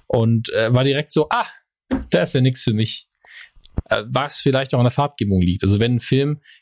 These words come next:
Hintergrund rosa, Verlauf ins Weiße hinein, Schrift pink ist, dann weiß ich, der ist nicht für mich vermarktet. Ich guck solche Filme manchmal. Ich gucke ja auch Sex in the City.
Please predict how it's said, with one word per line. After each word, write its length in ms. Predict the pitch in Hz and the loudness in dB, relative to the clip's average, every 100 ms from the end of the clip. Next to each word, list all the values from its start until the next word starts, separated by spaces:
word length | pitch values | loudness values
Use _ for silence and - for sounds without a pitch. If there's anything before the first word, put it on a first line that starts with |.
| - | -2
Hintergrund 600 | 151 170 160 143 147 139 | 0 2 0 2 0 2
rosa, 380 | 123 143 143 131 | 2 2 2 0
Verlauf 400 | - 123 65 - | 2 2 0 -2
ins 160 | 113 | 0
Weiße 340 | 110 117 135 113 | 2 0 0 0
hinein, 320 | 107 98 104 | 2 2 -2
Schrift 340 | - 123 131 - - | 0 0 0 -4 -2
pink 320 | 139 135 131 | 0 0 -2
ist, 380 | 95 131 - - - - - | -2 -2 -2 -10 -14 -14 0
dann 180 | 113 107 | 0 0
weiß 260 | 113 143 | -4 -6
ich, 100 | - | -4
der 200 | - 127 127 | 0 0 0
ist 180 | - - | 0 2
nicht 140 | 170 | 2
für 100 | 151 | 2
mich 200 | 139 131 | 0 0
vermarktet. 600 | - 135 135 143 - 87 | 0 2 2 0 -6 -6
Ich 120 | - - | -6 -2
guck 200 | 208 - | -4 -2
solche 240 | 107 101 | -4 -4
Filme 180 | - 101 | -2 0
manchmal. 340 | 90 - - | -2 0 0
Ich 140 | 123 - | 0 -2
gucke 220 | 139 127 | -2 0
ja 40 | 120 | -2
auch 60 | |
Sex 260 | - 135 - | -2 -4 0
in 120 | 117 | 0
the 80 | 110 | 0
City. 320 | - 160 117 | -2 -2 -4